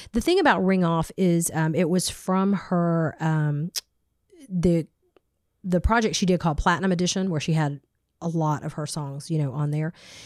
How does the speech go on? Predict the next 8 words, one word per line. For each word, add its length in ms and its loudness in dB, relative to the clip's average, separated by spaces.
And 160 4
it 60 2
was 160 4
released 460 2
in 80 2
two 140 2
thousand 280 2
fourteen. 600 -4